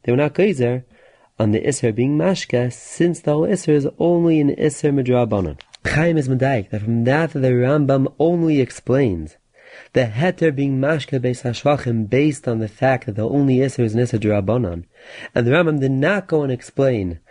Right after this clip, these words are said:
the heter of Halacha Zayin to Mekashkesh, Ukmi Ilona, based on the fact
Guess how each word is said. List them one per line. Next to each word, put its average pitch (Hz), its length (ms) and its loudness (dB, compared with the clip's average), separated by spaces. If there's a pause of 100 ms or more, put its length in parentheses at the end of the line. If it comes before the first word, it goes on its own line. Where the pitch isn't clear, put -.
(220)
the 120 140 2
heter 160 400 -2
of 131 80 -2
Halacha 131 340 0
Zayin 123 360 0
to 123 100 -4
Mekashkesh, 117 1120 -2 (1000)
Ukmi 151 640 0
Ilona, 127 480 -2 (540)
based 147 360 0
on 110 100 -4
the 104 80 -6
fact 107 540 -4